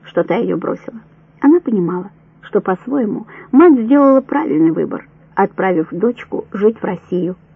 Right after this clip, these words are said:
а не оставив у местных. Черт знает, как бы еще там сложилась Верина судьба. Даже если бы мать нового мужа не тиранила приемыша,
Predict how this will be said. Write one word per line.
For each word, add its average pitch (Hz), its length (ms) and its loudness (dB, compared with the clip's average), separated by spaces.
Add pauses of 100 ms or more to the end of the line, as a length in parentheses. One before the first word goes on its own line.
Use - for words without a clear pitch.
а 196 100 0
не 170 160 4
оставив 226 440 -6
у - 80 -4
местных. - 400 -6 (560)
Черт 339 260 -4
знает, 156 340 -2 (420)
как 285 200 4
бы 214 140 6
еще 190 220 2
там 196 200 0
сложилась 196 500 0
Верина 165 420 0
судьба. 165 300 -8 (540)
Даже 285 320 4
если 233 300 2
бы 185 140 2
мать 226 340 -2
нового 185 400 2
мужа 214 380 -2 (180)
не 269 200 6
тиранила 196 500 0
приемыша, - 640 -2